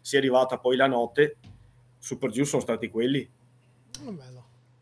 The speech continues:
Speaker 1: Quindi tolto, tolta quella crisi, forse sì, riuscivo a fare qualcosina in più, però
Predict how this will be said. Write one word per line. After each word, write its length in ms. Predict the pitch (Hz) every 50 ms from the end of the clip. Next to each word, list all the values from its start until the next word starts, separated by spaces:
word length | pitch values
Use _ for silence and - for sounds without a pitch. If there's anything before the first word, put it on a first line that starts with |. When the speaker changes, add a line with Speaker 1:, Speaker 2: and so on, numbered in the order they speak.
| _ _ _ _ _ _
Speaker 1:
Quindi 560 | - 127 131 139 143 143 143 143 143 135 131
tolto, 400 | - 147 143 151 147 147 175 160
tolta 320 | - 160 165 170 170 180 160
quella 260 | 165 165 170 185 175
crisi, 840 | 180 165 160 160 170 175 160 147 190 196 190 185 180 170 160 151
forse 460 | 143 - - 143 143 139 - 156 147 131
sì, 420 | - - 123 139 156 131 110 - - _ _ _ _ _ _ _ _ _ _ _
riuscivo 340 | 123 120 - 135 131 135
a 20 | 123
fare 200 | - 123 127 135
qualcosina 460 | 135 131 127 - 123 110 120 127 127
in 120 | 117 104
più, 180 | - 113 127 117
però 580 | 110 101 98 95 95 95 92 90 87 85 85